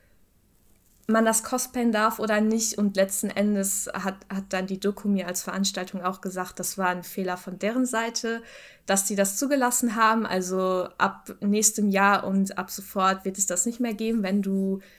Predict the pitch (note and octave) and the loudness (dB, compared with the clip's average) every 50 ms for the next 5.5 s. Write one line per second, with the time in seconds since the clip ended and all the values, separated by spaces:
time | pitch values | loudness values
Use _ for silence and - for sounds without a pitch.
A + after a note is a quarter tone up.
0 | _ - - - A3+ A3 A3 A3 - A#3+ A3+ G#3+ G3 F#3 F#3+ - - A3 G#3 G3 | _ -14 -8 -4 -4 -4 -2 -2 -2 0 0 2 2 0 0 -2 -2 -2 0 0
1 | G3+ G3 F#3+ F#3+ G3 F#3+ F#3+ F#3+ F#3 - G3+ G3 - - G3 F#3+ F3+ F#3 F#3 G3+ | 0 0 0 0 0 0 0 -2 -4 -4 -6 -6 -4 -4 -6 -6 -6 -2 0 0
2 | A3+ C4 B3+ - - G#3 F#3+ F#3+ F#3+ F3+ F#3+ F#3+ - - F3 F#3+ F#3 - - - | 0 0 0 0 0 0 0 0 0 0 0 -2 -4 -6 -8 -8 -6 -6 -6 -8
3 | - - - F#3 F#3 F#3 - G3 F#3 F#3 G3+ A#3 A#3 - - - A#3+ A#3+ A#3+ - | -10 -8 -8 -8 -6 -6 -4 -4 0 0 2 2 0 -2 -4 -4 -6 -4 -4 -4
4 | - A3+ A#3 A#3 B3 B3 B3+ B3+ B3+ - - - - - _ _ _ _ - F#3+ | -2 0 0 0 0 0 -2 -2 -4 -8 -14 -20 -20 -20 _ _ _ _ -12 -4
5 | F#3 F#3 F#3 F#3 F#3 F#3 F3+ F3+ F#3 | -2 -2 0 0 -2 -2 -4 -6 -8